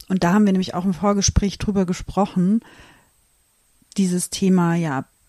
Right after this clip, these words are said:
Bindung oder sich irgendwie auf einer vertrauensvollen Ebene zu öffnen, jemanden, ja, <laughs> sein, sein Wachstum auch anzuvertrauen, ist eigentlich genau das, was wir machen.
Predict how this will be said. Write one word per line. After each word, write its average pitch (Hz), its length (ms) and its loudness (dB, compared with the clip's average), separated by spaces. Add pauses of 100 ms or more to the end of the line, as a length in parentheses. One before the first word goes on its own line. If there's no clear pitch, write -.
(360)
Bindung 190 680 2
oder 170 260 -4
sich 165 320 -10
irgendwie 165 520 -8
auf - 160 -8
einer 180 120 0
vertrauensvollen 190 880 2
Ebene 190 320 0
zu - 180 -6
öffnen, 180 720 0
jemanden, 175 680 0 (840)
ja, 170 320 -8 (640)
<laughs> - 80 -10 (420)
sein, 175 280 2 (880)
sein 196 360 2
Wachstum - 500 0
auch - 200 -4
anzuvertrauen, 175 600 -4
ist 160 120 -6
eigentlich 160 200 -6
genau 160 180 -6
das, 170 180 -6
was - 180 -4
wir 160 120 -2
machen. - 380 -6